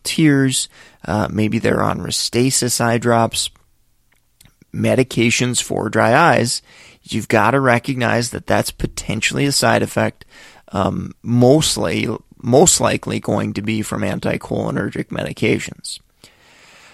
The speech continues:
Uh, that urinary retention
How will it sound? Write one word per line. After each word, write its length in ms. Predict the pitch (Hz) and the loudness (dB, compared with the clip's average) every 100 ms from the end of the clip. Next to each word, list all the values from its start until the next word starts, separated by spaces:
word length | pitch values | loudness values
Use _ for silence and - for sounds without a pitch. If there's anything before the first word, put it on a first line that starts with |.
| _ | _
Uh, 260 | - 95 80 50 | -4 0 0 0
that 340 | - 90 - _ _ _ _ _ _ | -2 -2 -2 _ _ _ _ _ _
urinary 480 | 113 123 123 113 101 | 2 4 4 4 2
retention 720 | 107 - 160 160 - 160 160 | 0 0 0 2 2 2 0